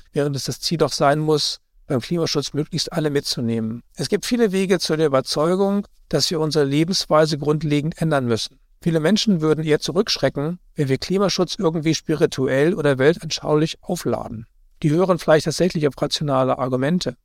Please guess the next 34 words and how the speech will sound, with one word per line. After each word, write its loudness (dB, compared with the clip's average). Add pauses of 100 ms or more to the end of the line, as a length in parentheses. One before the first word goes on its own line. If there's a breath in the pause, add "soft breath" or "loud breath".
(100)
und -2
sie 0
leiten 2
das 0
Streben 0
nach 0
Gerechtigkeit 0
und 2
Nachhaltigkeit 0
aus -4
den -2
Menschenrechten 0 (220)
und -8
Verfassungsgeboten 0
wie 0
Würde 4
und -4
Gleichheit 0
ab. -2 (580)
Für -6
andere 4 (120)
ist -12
tatsächlich -2
ein -12
spirituelles -4
Erlebnis, -2
über -20
die -20
eigene 0
Stellung 0
in 0
der 2
Welt 2
nachzudenken, -2